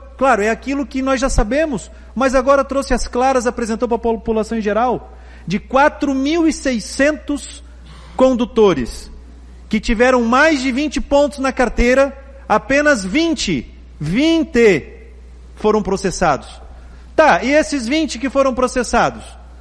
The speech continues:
Qual é a diferença dele pros outros quatro mil oitocentos e sessenta? Nenhuma? Ou escolher a dedo, ou foi um sorteio? Peraí, o direito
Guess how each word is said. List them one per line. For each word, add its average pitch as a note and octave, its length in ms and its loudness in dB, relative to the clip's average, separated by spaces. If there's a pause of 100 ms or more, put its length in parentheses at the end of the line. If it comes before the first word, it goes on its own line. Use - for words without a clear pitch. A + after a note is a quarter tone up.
(300)
Qual B3+ 160 6
é D4 80 8
a C#4+ 60 6
diferença C4+ 500 0
dele C4+ 240 0
pros A#3 240 -4
outros C4 240 2
quatro B3+ 320 0
mil C4 160 -2
oitocentos B3+ 500 -2
e - 40 -10
sessenta? G#3 560 -4 (1200)
Nenhuma? A#3 560 2
Ou G#3+ 180 4
escolher A3 380 0
a F#3+ 60 2
dedo, C#4 420 0
ou G3 240 4
foi A3+ 180 -2
um A3 60 -2
sorteio? A3+ 720 -2 (300)
Peraí, C4+ 560 -2 (440)
o E3+ 120 -4
direito E3+ 760 -2